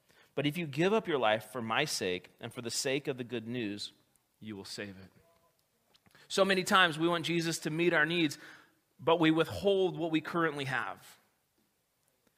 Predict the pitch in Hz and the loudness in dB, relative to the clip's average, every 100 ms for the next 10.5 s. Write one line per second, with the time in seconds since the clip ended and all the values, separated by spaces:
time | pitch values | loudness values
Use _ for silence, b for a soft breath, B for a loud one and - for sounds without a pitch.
0 | b b 156 185 180 185 190 190 190 180 | b b -6 2 4 4 0 -2 -2 -2
1 | - 185 170 147 151 147 - 160 220 240 | -2 -2 -2 -2 -4 -6 -8 -6 -2 -2
2 | 185 - - 214 139 131 - - b b | -4 -8 0 2 2 -2 -10 -16 b b
3 | 147 151 160 233 247 233 214 165 190 180 | 0 0 0 0 2 2 2 2 2 2
4 | - 180 160 147 135 b b b b - | -2 -6 -4 -4 -4 b b b b -8
5 | 160 170 165 160 185 190 - 165 160 139 | -2 2 2 2 0 0 2 2 2 -2
6 | 139 165 147 131 120 117 113 120 107 107 | -4 -4 -4 -4 -4 -4 -6 -8 -6 -6
7 | 104 104 b b 135 - 202 220 214 175 | -8 -14 b b -4 -2 -2 0 -2 0
8 | 165 160 - - 196 185 156 135 131 143 | -2 -2 -4 -4 -4 -2 0 0 0 -2
9 | 135 151 175 180 - 180 151 151 143 135 | -2 -4 -4 -4 -4 -6 -4 0 0 -2
10 | 123 156 180 - | 0 2 2 0